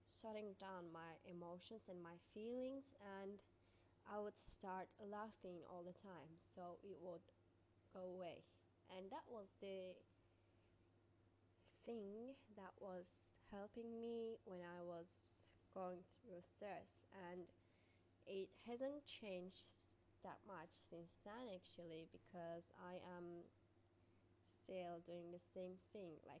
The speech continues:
when I'm stressed, I just start laughing, then taking a deep breath and thinking about situ-, situation when I'm calm.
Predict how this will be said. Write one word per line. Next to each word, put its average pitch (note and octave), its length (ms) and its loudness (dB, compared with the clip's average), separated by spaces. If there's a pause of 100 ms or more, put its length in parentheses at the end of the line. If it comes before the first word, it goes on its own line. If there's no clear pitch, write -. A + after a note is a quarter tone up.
when F3+ 160 0
I'm F3 160 -2
stressed, D#3 560 -4
I E3+ 160 -2
just F3+ 240 -4
start F3 320 -2
laughing, G#3 720 -2 (800)
then F#3+ 320 2
taking F#3+ 400 0
a F3 160 -2 (160)
deep E3+ 160 0 (160)
breath G#3+ 560 2
and F#3 400 0 (240)
thinking F3 320 0
about D#3+ 240 -2
situ-, - 400 -8
situation F3+ 800 0
when D3 160 -4
I'm D3+ 160 -6 (480)
calm. D#3+ 320 0